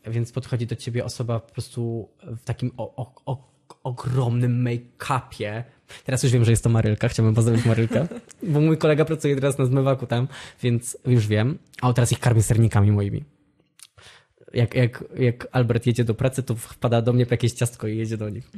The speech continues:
Speaker 2: <laughs>
Speaker 1: Zawsze ich coś zrobię. E, także Butero, ich, e, mają, o, i mają chleb, jadłeś chleb w zbożni?
Speaker 2: E, nie,
Speaker 1: O,
Speaker 2: nie miałam okazji.
Speaker 1: ja też nigdy nie jadłem, bo jestem wielbicielem Będzie Dobrze.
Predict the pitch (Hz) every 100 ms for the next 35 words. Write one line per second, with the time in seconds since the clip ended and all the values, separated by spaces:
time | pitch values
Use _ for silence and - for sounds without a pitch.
0 | 190 226 175 - 120 110 120 - 110 104
1 | 104 85 - - - - - 127 123 131
2 | 131 123 127 143 117 123 - - - _
3 | _ - 127 127 147 147 - 160 156 151
4 | 151 143 160 - 135 151 - 135 117 117
5 | 123 113 107 123 131 185 - _ - -
6 | - - 208 208 214 226 175 - - -
7 | 165 165 - 165 165 - - 139 180 170
8 | 131 135 127 120 139 131 135 131 - 135
9 | 139 143 135 135 131 - 123 123 120 120
10 | 131 127 127 120 120 110 123